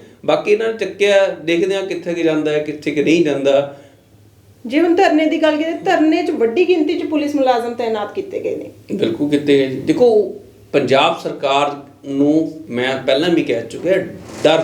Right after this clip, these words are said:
Speaker 1: ਹੋ ਚੁੱਕਿਆ ਹੈ।
Speaker 2: ਹੂੰ।
Speaker 1: ਡਰ ਕਿਸ ਚੀਜ਼ ਦਾ ਹੋ ਚੁੱਕਾ? ਸੱਤਾ ਦਾ।
Speaker 2: ਹੂੰ।
Speaker 1: ਦੋ ਹਜ਼ਾਰ ਸਤਾਈ 'ਚ ਇਲੈਕਸ਼ਨ ਹੈ, ਉਸ ਤੋਂ ਪਹਿਲਾਂ ਇਹ ਭਗਵੰਤ ਮਾਨ ਹੋਰੇ ਚਾਹੁੰਦੇ ਆ ਕਿ ਸ਼ਾਇਦ ਅਸੀਂ ਆਪਣਾ ਵਜੂਦ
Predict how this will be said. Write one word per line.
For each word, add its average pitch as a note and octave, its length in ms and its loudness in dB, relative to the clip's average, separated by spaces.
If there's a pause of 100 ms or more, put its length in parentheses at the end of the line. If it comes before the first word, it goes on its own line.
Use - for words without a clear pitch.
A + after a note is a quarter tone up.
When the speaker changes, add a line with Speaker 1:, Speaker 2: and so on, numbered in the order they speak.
Speaker 1:
ਹੋ F3+ 60 -8 (100)
ਚੁੱਕਿਆ - 260 -20
ਹੈ। - 100 -20 (180)
Speaker 2:
ਹੂੰ। A3+ 80 -6 (380)
Speaker 1:
ਡਰ D3 320 4
ਕਿਸ E3 180 2
ਚੀਜ਼ E3+ 200 2
ਦਾ E3 120 4
ਹੋ D#3+ 100 -4
ਚੁੱਕਾ? F3+ 180 -2
ਸੱਤਾ - 360 -4
ਦਾ। - 360 -8 (380)
Speaker 2:
ਹੂੰ। F3+ 160 -8
Speaker 1:
ਦੋ C3 200 6
ਹਜ਼ਾਰ D#3+ 120 4
ਸਤਾਈ D#3 300 2
'ਚ C#3+ 100 -2
ਇਲੈਕਸ਼ਨ C3+ 340 -2
ਹੈ, - 200 -10 (760)
ਉਸ C3+ 120 2
ਤੋਂ - 240 2
ਪਹਿਲਾਂ D#3+ 320 2 (400)
ਇਹ C#3 160 2
ਭਗਵੰਤ C3+ 380 0
ਮਾਨ C#3 280 -4
ਹੋਰੇ C3+ 280 4
ਚਾਹੁੰਦੇ C#3 440 -2
ਆ - 20 2
ਕਿ D#3 120 -2
ਸ਼ਾਇਦ C3 520 0
ਅਸੀਂ C3 200 -6
ਆਪਣਾ C#3 200 -8
ਵਜੂਦ A#2 420 -8